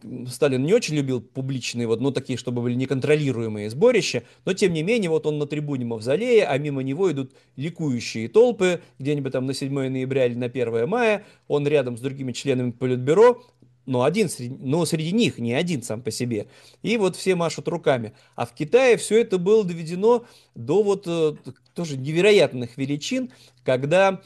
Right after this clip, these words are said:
вот эти вот сборища публичные, явление Мао Цзэдуна где-то, это вот, э, явление Бога.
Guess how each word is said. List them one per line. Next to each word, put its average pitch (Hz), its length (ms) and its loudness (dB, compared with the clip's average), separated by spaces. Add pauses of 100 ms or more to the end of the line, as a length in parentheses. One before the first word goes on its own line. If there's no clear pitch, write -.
(200)
вот 143 120 -6
эти 156 140 -4
вот 131 160 -4
сборища 143 680 0
публичные, 147 840 -4 (320)
явление 160 560 0
Мао 156 260 0
Цзэдуна 160 520 -4
где-то, 127 600 -2 (380)
это 170 220 0
вот, 226 260 2
э, 196 280 4
явление 233 420 -2
Бога. 143 480 0